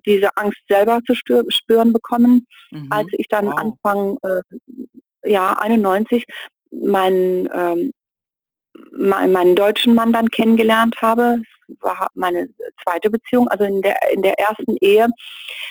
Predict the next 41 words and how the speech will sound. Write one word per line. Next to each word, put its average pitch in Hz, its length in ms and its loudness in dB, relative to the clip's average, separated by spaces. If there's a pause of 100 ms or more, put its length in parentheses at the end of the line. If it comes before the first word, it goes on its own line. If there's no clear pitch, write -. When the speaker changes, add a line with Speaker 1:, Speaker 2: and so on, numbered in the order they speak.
(380)
Speaker 1:
war 214 200 -2
ich 202 140 -6
zwar 220 120 -4
nicht 214 180 0 (360)
gezwungen 226 800 2
worden, 285 600 2 (580)
Speaker 2:
Mhm. 170 240 -16
Speaker 1:
aber 240 720 0
ich - 160 -6
hatte 233 220 -4
eigentlich 220 460 -4
auch - 240 -8
keine 214 280 -2
andere 196 260 -2
Wahl, 196 380 0 (400)
Speaker 2:
Mhm. 165 240 -12
Speaker 1:
als, 202 380 -2 (200)
äh, 196 320 0
dann 202 240 -4
zu 196 120 0
sagen: 196 280 -4
„Okay, 214 480 2
jetzt 202 240 -2
bin 208 100 -2
ich 196 140 -8
mit 196 140 -6
diesem 196 220 0
jungen 196 180 0
Mann 190 240 -2
zusammen.“ 190 300 -4
Ich - 160 -8
musste 226 420 0
den 175 260 -2
heiraten. 180 720 -2
Ich - 140 -12
bin 196 140 -4
auch - 140 -4
als - 80 -6
Speaker 2:
Okay. 147 180 -8
Speaker 1:
Nutte 240 360 2
beschimpft 196 380 -4